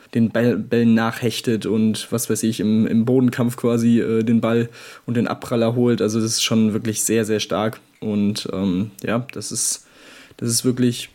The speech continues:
einfach, äh, sehr, sehr wichtig für dieses Team, dass er da diese, diesen Einsatz zeigt weiterhin und, ähm, auch offensiv hier und da seine Akzente setzen konnte. Ähm,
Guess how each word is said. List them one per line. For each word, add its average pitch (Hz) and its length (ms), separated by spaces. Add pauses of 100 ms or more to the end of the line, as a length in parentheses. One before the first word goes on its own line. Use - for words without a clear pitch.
(360)
einfach, 110 360
äh, 107 280 (500)
sehr, 117 240
sehr 120 140
wichtig 120 260
für - 80
dieses 110 240
Team, 120 260
dass 104 200
er 104 100
da 107 220 (540)
diese, 110 320
diesen 107 200
Einsatz 110 460
zeigt 117 320
weiterhin 120 460 (220)
und, 107 420
ähm, 98 360
auch - 200
offensiv 120 460
hier 127 200
und 120 120
da 117 140
seine 113 220
Akzente 117 400
setzen 113 340
konnte. 131 440 (180)
Ähm, 113 480